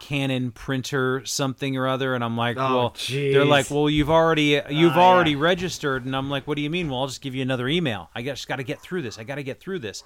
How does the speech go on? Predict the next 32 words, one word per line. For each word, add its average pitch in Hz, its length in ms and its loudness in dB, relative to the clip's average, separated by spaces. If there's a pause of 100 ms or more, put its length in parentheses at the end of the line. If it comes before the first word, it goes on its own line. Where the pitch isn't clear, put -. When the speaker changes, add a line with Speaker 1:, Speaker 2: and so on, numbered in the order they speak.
(280)
Speaker 1:
And 165 100 -4
I 190 80 -2
don't 185 140 -4
really 131 200 -6
know 110 120 -6
what 110 100 -6
I'm 104 140 -8
doing 113 320 -8
in 110 80 -8
my 110 120 -8
system's 120 460 -12
preferences. 135 760 -8
And 123 100 -10
I'm 107 140 -10
restarting 113 600 -8
this 120 320 -8
and 110 100 -10
I'm 107 100 -8
deleting 110 460 -10
that. 107 380 -6
And, 101 180 -10 (500)
and 127 140 -6
it's 127 100 -8
just 151 220 -8
like, 127 180 -4 (220)
"Okay, 147 480 -2 (1400)
none 131 320 -4
of 143 120 -4
this 127 200 -8
is 98 140 -12
working, 113 400 -8
John. 95 420 -12